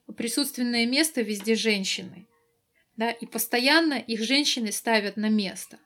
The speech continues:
Да, ставят на место, ставят на место. Поставили на место, а потом соберись, тряпка. Поставили на место, а потом соберись, тряпка. Да, и по сути, по сути,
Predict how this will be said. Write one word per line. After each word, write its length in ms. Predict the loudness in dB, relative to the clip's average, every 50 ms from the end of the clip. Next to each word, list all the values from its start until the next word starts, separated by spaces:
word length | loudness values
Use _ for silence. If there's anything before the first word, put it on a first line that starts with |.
| _ _ _ _
Да, 120 | -14 -10 -8
ставят 460 | -8 0 4 6 6 6 6 2 0
на 120 | -2 0
место, 360 | 0 0 0 -2 -6 -10 -12 -14
ставят 460 | -10 -4 -2 -2 -2 -2 -2 -4 -4
на 80 | -4
место. 400 | -4 -4 -4 -6 -8 -10 -14 -16 -18 -20 -20 -14
Поставили 480 | -12 -10 -4 2 4 6 8 8 8 6
на 140 | 4 2 0
место, 300 | -2 -2 -6 -8 -8 -10
а 40 | -10
потом 260 | -8 -6 -4 -4 -2
соберись, 440 | -2 -2 0 0 0 2 0 -2 -2
тряпка. 380 | 0 0 0 0 -2 -6 -12
Поставили 520 | -12 -10 -8 0 2 4 4 4 4 2 0
на 140 | 0 -2
место, 320 | -2 -4 -4 -8 -10 -12 -12
а 40 | -12
потом 260 | -10 -6 -4 -4 -2
соберись, 420 | -2 -2 0 0 2 2 0 0
тряпка. 540 | -2 -2 -2 -2 -2 -4 -6 -14 -20 -20 -20 _ _ _ _ _ _ _ -20 -20 -20 -20 -20 _ _
Да, 220 | -2 -2 -2 -2 -6 -8 -6
и 560 | -2 0 0 2 2 2 2 2 0 0 -4 _ _ _ _ _ _ _ _ _ _ _ _ _ _ _ _ _ _ _ _ _ _ _ _ _ _ _ _ _ _ _ _ _ _ _ _ _ _ _ _ _ _ _ _ _ _ _
по 140 | -4 -4 -2
сути, 400 | 2 4 6 6 6 4 2 -4
по 220 | -2 -2 -2 -2
сути, 520 | -2 -2 -2 -2 -4 -4 -4 -6 -10 -10